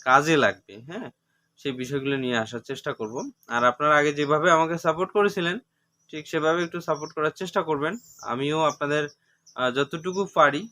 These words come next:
যারা ইউটিউবিং করছেন দুই চারজন আমার কাছে, আহ, বিশেষ করে YouTube-এর এসইও, হুম, টাইটেল, থা-, থাম্বনেল, এসইও স্কোরগুলো বা ট্যাগ, হ্যাঁ, বা থাম-, আসলে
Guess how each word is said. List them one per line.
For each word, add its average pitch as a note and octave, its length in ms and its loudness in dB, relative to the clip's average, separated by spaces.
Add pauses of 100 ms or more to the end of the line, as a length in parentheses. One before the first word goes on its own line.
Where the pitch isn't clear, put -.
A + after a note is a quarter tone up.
যারা C3 280 -2
ইউটিউবিং D3 480 -4
করছেন D3+ 460 -6
দুই C3 120 -6
চারজন C3+ 380 -6
আমার B2 260 0
কাছে, A#2+ 300 -6 (680)
আহ, B2 380 4
বিশেষ B2+ 340 -10
করে C3 200 -4
YouTube-এর B2 480 -2 (760)
এসইও, C3+ 480 -4 (180)
হুম, F3 320 -14
টাইটেল, A#2+ 440 -2
থা-, A2+ 260 -8 (180)
থাম্বনেল, B2 460 -4 (140)
এসইও B2+ 280 -6
স্কোরগুলো A#2+ 480 -6 (580)
বা B2 120 -2
ট্যাগ, A#2+ 360 2 (180)
হ্যাঁ, E3 220 -12 (300)
বা A2+ 120 -4
থাম-, B2 460 -2
আসলে A#2+ 400 -4